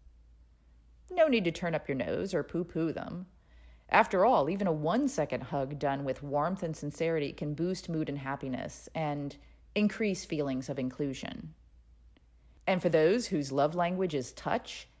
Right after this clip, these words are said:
even the quickest touch can make a huge difference. What are your experiences? What are your experiences with hugs? Have you found that you crave them when you don't get enough?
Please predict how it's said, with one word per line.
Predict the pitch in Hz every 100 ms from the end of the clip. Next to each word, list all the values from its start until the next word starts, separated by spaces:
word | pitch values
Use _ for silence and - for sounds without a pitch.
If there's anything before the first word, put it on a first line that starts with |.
| - -
even | 220 254 269 262
the | 170
quickest | - 214 - 147 -
touch | - - - -
can | 170 160
make | 170 165 -
a | 170
huge | - - - - 247 240 220 190 -
difference. | 240 - 165 - - - - - - - - _ - - - - - - - - - - -
What | 277
are | 494
your | 254 151 147
experiences? | - - 120 85 - - - - - - - _ - - - - - - - - -
What | - 294
are |
your | 349
experiences | 320 - 269 254 247 214
with | 170
hugs? | - - 147 139 185 220 226 - - - - - - - -
Have | 233
you | 262
found | - 269 320
that | 320
you | 185
crave | 160 - 143 147 180
them | 208 226
when | 180
you | 160
don't | 151 151
get | 151 165
enough? | 165 156 220